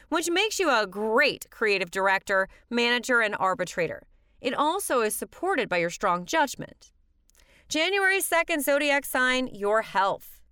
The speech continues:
January second zodiac sign people are physically and mentally strong, which means they're hardly going to fall sick. However, you might fall prey to some joint and bone diseases,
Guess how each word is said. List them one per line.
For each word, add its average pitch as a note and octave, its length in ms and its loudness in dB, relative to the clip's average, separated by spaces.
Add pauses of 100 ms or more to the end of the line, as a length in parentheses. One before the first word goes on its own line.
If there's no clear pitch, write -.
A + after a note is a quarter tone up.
(440)
January F4+ 420 2
second D#4+ 400 -2
zodiac B3 380 0
sign A3+ 280 -2
people A#3 320 -2
are G3+ 80 4
physically B3+ 460 0
and G#3 100 -2
mentally G3+ 380 -2
strong, B3+ 500 0
which - 220 -4
means E4+ 320 -4
they're G#3 160 0
hardly D4 460 0
going F3 240 -4
to G3+ 80 -16
fall E3+ 240 2
sick. - 500 -2 (360)
However, A3 680 2
you G3+ 160 -8
might F3+ 260 -2
fall F3+ 220 2
prey A3 300 0
to F3 100 0
some F3 220 -6
joint G3 280 -2
and G3+ 200 -4
bone F#3 240 0
diseases, G3+ 680 -10